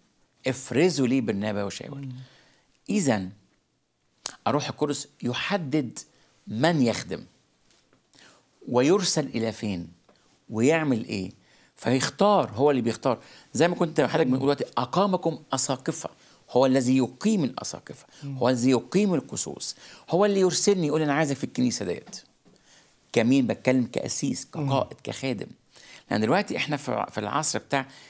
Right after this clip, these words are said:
Speaker 1: إن إحنا قدامنا الكنائس كلها وموجودة على الفيسبوك،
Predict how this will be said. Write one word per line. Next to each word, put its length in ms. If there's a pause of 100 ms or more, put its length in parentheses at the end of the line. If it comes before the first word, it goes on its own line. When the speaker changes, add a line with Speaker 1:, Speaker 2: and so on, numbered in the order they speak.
(160)
Speaker 1:
إن 60
إحنا 240
قدامنا 380
الكنائس 320
كلها 440 (360)
وموجودة 460
على 120
الفيسبوك، 580